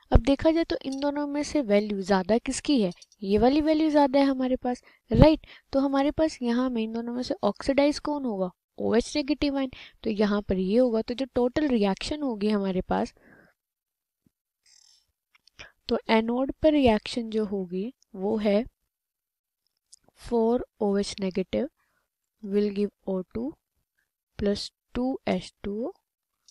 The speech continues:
प्लस फ़ोर इलेक्ट्रॉन। तो कौन सी गैस रिलीज हो रही है मेरे पास, ओ टू गैस, ठीक।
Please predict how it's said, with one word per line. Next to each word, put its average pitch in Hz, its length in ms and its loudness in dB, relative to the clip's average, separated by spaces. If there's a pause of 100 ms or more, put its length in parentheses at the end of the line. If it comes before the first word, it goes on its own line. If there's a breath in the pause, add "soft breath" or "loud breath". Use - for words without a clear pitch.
(180)
प्लस 208 220 -2
फ़ोर 233 280 0
इलेक्ट्रॉन। 247 440 -2
तो 254 140 -2
कौन 262 280 -2
सी 294 180 0
गैस 285 240 4
रिलीज 233 380 0
हो 202 100 0
रही 185 180 -2
है 185 100 -2
मेरे 185 180 -4
पास, 190 280 -6 (140)
ओ 214 140 -2
टू 254 200 -4
गैस, 294 360 2 (2750)
ठीक। 294 200 2